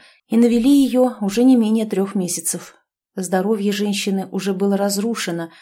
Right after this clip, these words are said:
скорее всего, и личная жизнь у неё также разрушена. «На вас порча, причём порча сделана на вашу смерть. И сделана не менее трёх месяцев назад.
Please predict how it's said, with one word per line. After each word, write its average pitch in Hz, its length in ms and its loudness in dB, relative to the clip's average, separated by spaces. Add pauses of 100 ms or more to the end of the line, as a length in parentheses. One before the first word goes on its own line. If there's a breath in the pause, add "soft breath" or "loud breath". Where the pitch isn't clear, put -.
(200 soft breath)
скорее 233 440 -4
всего, 226 380 -2
и 220 160 -6
личная 220 480 -4
жизнь 175 420 -10 (100)
у 185 80 -8
неё 175 200 -4
также 165 360 -6
разрушена. 165 720 -8 (680)
«На 208 140 -2
вас 226 220 -2
порча, 233 420 0 (260)
причём 208 400 -4
порча 247 320 0
сделана 185 540 -2
на 190 140 -2
вашу 202 240 -2
смерть. 175 420 -2 (460 soft breath)
И 214 120 0
сделана 233 540 0
не 240 140 2
менее 220 340 2
трёх 202 300 -2
месяцев 196 420 -2
назад. 185 420 -4